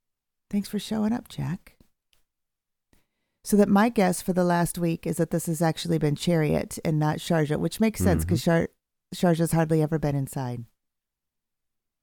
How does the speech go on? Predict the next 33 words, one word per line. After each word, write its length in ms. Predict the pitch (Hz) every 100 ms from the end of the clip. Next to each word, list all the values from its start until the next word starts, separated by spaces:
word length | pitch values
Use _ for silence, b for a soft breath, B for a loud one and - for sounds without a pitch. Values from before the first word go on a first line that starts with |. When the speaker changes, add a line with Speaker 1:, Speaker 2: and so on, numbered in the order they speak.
| _ -
Speaker 1:
She's 180 | 175 160
Speaker 2:
Okay. 40 |
Speaker 1:
enjoying 320 | 147 151 147
these 280 | 143 143 - -
warm 220 | 139 127
days. 420 | - 127 - - _ _ _ _ B B B B _ _ -
Yeah. 180 | - - - - - - _ _ _ _ _ _ _ - B B B
I've 160 | 196
been 140 | 208 202
putting 300 | - 285 220
a 60 | 180
little 200 | 190 180
bit 180 | 170
of 160 | - 160
my 160 | 165 156
homemade 640 | 156 170 165 156 151 - - _ -
probiotic 640 | 190 170 156 156 160 -
yogurt 500 | 165 175 170 147 -
to 100 | -
the 100 | 185
tiniest 480 | - 185 185 170 -
little 140 | 165 160
bit 340 | 156 143 - -
in 120 | 156
Chariot's 480 | - 160 151 151 -
food, 400 | 170 139 131 - _ _ _ -
thinking 340 | - 202 190 160
it 60 |
was 140 | - -
helping 300 | 247 247 185
her, 140 | 151
but 160 | 147 -
clearly 580 | - 165 156 139 131